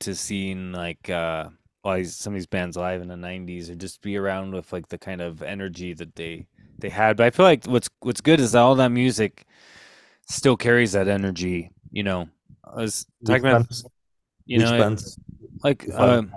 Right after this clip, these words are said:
Speaker 1: what bands would I like to seen?
Speaker 2: Yeah. Sorry for
Speaker 1: Um,
Speaker 2: interrupting.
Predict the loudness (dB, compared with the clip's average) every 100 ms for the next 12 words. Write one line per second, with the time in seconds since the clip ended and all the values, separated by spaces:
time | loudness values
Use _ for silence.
0 | -18 -20 _ _ _ 2 4 6 6 6
1 | 6 8 6 4 0 2 0 -2 _ _
2 | _ _ _ _ _ _ _ 4 6 4
3 | -2 _ _ _ _ 2 8 10 10 6
4 | 2 -4 -14 -12 -14